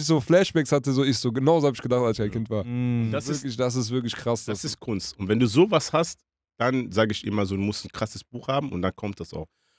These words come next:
Speaker 2: Und als fünftes würde ich sagen, ähm, das Parfum.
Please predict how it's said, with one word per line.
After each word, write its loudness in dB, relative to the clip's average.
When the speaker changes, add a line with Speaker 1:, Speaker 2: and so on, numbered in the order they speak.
Speaker 2:
Und -4
als -6
fünftes -6
würde -2
ich -6
sagen, 0
ähm, -6
das -10
Parfum. -12